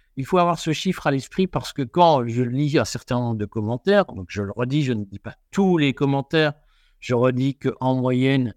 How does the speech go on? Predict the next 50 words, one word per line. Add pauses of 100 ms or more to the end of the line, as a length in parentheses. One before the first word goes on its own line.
(320)
cinq
pour
cent
des
lecteurs
ou
des
auditeurs
commentent
et
que
sur
ces
cinq
pour
cent,
je
trouve (100)
un
certain
nombre
de
commentaires.
Donc, (260)
après, (440)
je
dis,
parce
que
vous
dites, «
Ah,
tous
vos
lecteurs
pensent
ça,
vous
extrapolez. »
Non,
je
le
redis, (400)
ayons
le
sens
de
la
nuance,
contentons-nous